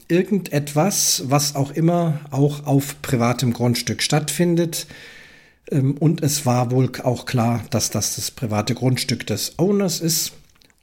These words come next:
Und wer das möchte, kann das tun. Und wer sich da unwohl fühlt und von Nachbarn beobachtet fühlt,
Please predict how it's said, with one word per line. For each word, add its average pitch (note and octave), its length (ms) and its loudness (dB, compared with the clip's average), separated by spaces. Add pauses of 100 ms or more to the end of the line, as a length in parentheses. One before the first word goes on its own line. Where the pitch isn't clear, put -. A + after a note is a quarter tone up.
Und G#2 320 -4
wer A2+ 320 0
das F#2 360 -6
möchte, D#3+ 520 2
kann A#2+ 220 0
das - 180 -4
tun. E3+ 320 2
Und A#2+ 140 -4
wer B2 100 2
sich A2+ 200 -2
da - 100 2
unwohl D3+ 480 4
fühlt D3+ 360 2
und A2+ 180 -4
von A2 160 0
Nachbarn A#2 680 0
beobachtet C3 480 -2
fühlt, A#2+ 340 0